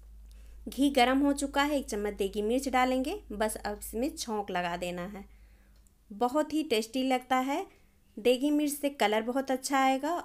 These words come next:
और घी से स्वाद सब्जी का बढ़ जाएगा। थोड़ा सा धनिया पत्ती डाल के गार्निश कर देंगे। तो आप इसे पूड़ी, पराठा, नान या सिंपल पराठा या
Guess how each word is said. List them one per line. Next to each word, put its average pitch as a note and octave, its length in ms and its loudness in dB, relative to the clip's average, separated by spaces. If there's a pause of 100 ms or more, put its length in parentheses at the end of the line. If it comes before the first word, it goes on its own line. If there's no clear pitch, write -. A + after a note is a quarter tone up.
और G#3 400 0
घी A#3+ 300 -2
से C4+ 340 -2
स्वाद G#3 400 -2 (380)
सब्जी G3+ 280 -6
का A#3 140 -2
बढ़ F#3+ 180 -2
जाएगा। D#3+ 420 -2 (840)
थोड़ा C#4 140 2
सा C#4+ 160 0
धनिया G#3+ 360 -2
पत्ती G#3+ 320 -6
डाल A3 180 0
के A3 140 -6
गार्निश G#3 400 -2
कर A#3+ 180 -4
देंगे। B3 340 -2
तो A#3+ 200 -6
आप F#3 200 -8
इसे G3 180 -8 (140)
पूड़ी, C4 400 -2
पराठा, A3+ 720 -4 (400)
नान A3+ 500 2
या G3+ 460 0 (380)
सिंपल B3+ 420 0
पराठा B3 580 2
या G#3 160 -2